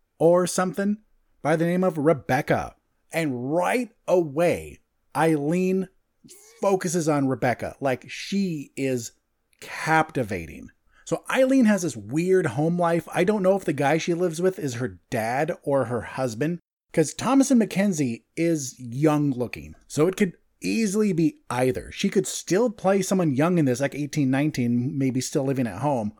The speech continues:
or be playing an adult married to this old dude for some reason. I don't know. But Eileen seems to take her down this dark path, this young, impressionable woman. And of course, the question is, with a movie like this, how much is it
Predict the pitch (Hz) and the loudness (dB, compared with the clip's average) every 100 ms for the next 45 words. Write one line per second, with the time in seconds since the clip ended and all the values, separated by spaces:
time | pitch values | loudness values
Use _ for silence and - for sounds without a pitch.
0 | _ _ _ - 220 240 214 - 196 180 | _ _ _ -2 2 4 2 0 0 0
1 | 156 135 160 143 123 151 180 160 151 139 | -2 2 2 2 0 2 2 2 0 -2
2 | 131 - _ _ - - 147 147 123 127 | -4 -8 _ _ -12 -2 0 0 0 -2
3 | 117 131 117 - - 101 78 73 85 - | -2 -4 -6 -8 -10 -8 -8 -12 -14 -8
4 | 123 - 113 - - _ _ _ - 190 | -6 -6 -10 -18 -20 _ _ _ 0 0
5 | - 170 226 185 226 240 175 143 _ - | 0 0 2 4 4 4 2 -2 _ -8
6 | - 254 262 190 185 - 214 220 - 190 | 2 6 6 4 -6 -4 -2 -2 -2 -2
7 | 151 180 214 202 170 - 92 _ 151 175 | -2 -2 0 0 -2 -4 -14 _ -4 -4
8 | 196 - - - 170 143 - 143 143 - | -4 -6 -8 -2 0 0 -2 -4 -4 -6
9 | 127 131 185 226 185 147 - 185 196 202 | -6 -2 2 0 0 -6 -2 -2 -2 -2
10 | 160 147 127 175 127 90 - _ _ _ | -2 -2 0 0 0 -4 -12 _ _ _
11 | _ - 214 196 226 226 214 - 160 - | _ -4 -2 0 0 0 -2 -6 -4 0
12 | 240 - 175 156 156 165 165 160 143 117 | 0 0 0 0 0 0 2 2 0 -2
13 | 127 170 143 - _ _ - - 208 214 | -2 -2 -2 -10 _ _ -12 -4 0 2
14 | 190 220 - - 131 131 131 | 0 -2 -6 -6 -4 -4 -8